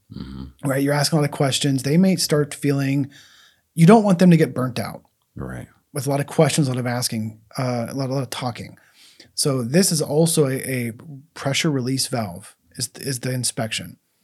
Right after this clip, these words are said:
Speaker 2: 'Cause we're about to go right back into the, into the, the presentation. I need them focused.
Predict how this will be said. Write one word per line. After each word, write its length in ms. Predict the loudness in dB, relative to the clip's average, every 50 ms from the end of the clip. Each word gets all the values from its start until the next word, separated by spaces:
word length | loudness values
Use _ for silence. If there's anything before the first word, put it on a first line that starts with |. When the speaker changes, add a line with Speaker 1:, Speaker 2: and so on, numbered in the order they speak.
| _ _ _ _ _
Speaker 2:
'Cause 140 | -10 -6 -4
we're 60 | -2
about 240 | 0 0 0 0 0
to 40 | -2
go 100 | -2 -2
right 260 | -2 0 -2 -2 0
back 240 | 0 -2 -2 0 0
into 140 | 0 0 0
the, 280 | 0 -2 -2 -4 -4 -6
into 220 | -6 -6 -4 -4 -4
the, 160 | -2 -2 -2
the 120 | -4 -6 -4
presentation. 720 | -4 -4 -2 -2 -2 -2 -2 0 2 2 2 2 0 0 -4 -14 -20 -20 _ _ _ _ _ -4
I 160 | -2 2 6 6
need 180 | 6 6 4 2
them 140 | 0 -2
focused. 720 | -2 -4 -4 -2 -4 -4 -4 -6 -6 -6 -6 -6 -6 -8